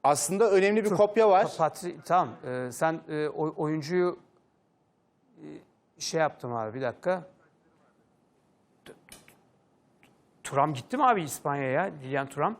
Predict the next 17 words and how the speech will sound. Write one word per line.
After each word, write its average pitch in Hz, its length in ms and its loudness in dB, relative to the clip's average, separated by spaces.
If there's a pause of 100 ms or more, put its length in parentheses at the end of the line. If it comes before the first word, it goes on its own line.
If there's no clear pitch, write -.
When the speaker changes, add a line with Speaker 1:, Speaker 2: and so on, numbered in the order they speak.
Speaker 1:
Lilian 185 340 4
Thuram 180 300 6
değil. 143 260 2 (200)
Speaker 2:
Yok 165 200 0
yok, 190 120 2
hayır, 175 220 6
şimdi 160 160 -2
hatırlamaya 180 360 0
çalışıyorum. 131 420 -2
Oradan 156 280 4
gidiyorum. 120 320 -6
Bir 143 80 -4
dakika 131 300 -4
abi. 104 160 -4 (340)
Speaker 1:
Nereye 180 180 6
gitti 170 240 -2
mi? 226 140 -4